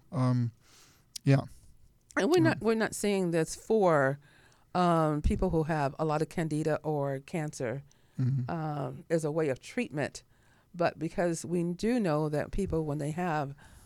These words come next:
Speaker 2: um, different forms of cancer, or I just like to say abnormal cells,
Speaker 1: Mm-hmm.
Speaker 2: and
Speaker 1: Mm-hmm.
Speaker 2: not use so much the C word,
Speaker 1: Yeah.
Speaker 2: but, um, we want to keep the body in an alkaline state.
Speaker 1: Yeah,
Speaker 2: So
Speaker 1: totally.
Speaker 2: this would be great. So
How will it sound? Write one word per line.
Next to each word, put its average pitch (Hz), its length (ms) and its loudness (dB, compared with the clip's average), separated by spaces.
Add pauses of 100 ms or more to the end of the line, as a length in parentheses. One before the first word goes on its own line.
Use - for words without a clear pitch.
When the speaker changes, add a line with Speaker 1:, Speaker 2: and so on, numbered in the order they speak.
(220)
Speaker 2:
um, 139 640 -6 (360)
different 165 260 -6
forms 147 240 -4
of 143 80 -12
cancer, 151 400 -6 (100)
or 165 480 0 (380)
I 190 140 4
just 180 300 -2
like 151 160 -4
to - 60 -16
say 160 420 -2
abnormal 143 480 -4
cells, - 580 -4
Speaker 1:
Mm-hmm. 185 160 10
Speaker 2:
and 247 120 6 (220)
Speaker 1:
Mm-hmm. 160 140 4
Speaker 2:
not 147 160 2
use 156 240 -4
so 151 100 -6
much 143 200 -6
the - 60 -16
C 202 260 -6
word, 180 320 0 (100)
Speaker 1:
Yeah. 156 160 8 (180)
Speaker 2:
but, 175 380 2
um, 147 560 -4 (720)
we 196 180 0
want 185 220 2
to 180 80 -4
keep 196 180 -8
the 151 60 -8
body 156 320 0
in 156 100 -4
an - 140 -4
alkaline 151 580 -2
state. - 480 -4
Speaker 1:
Yeah, 277 140 6 (320)
Speaker 2:
So 165 360 4
Speaker 1:
totally. 170 320 6
Speaker 2:
this 196 400 0
would 170 140 -2
be 165 100 -2
great. 160 300 -2
So 160 320 0